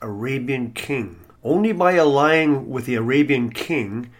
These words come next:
could he sneak his army to Egypt through the endless Arabian desert. This king provided protection and an escort on the long voyage. Arabs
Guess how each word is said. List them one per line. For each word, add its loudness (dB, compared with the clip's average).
could -8
he 2
sneak -2
his 0
army -4
to -10
Egypt -8
through -6
the -6
endless -4
Arabian -6
desert. -6
This -2
king 0
provided 2
protection -8
and -4
an -2
escort -6
on -6
the -4
long -2
voyage. -6
Arabs 2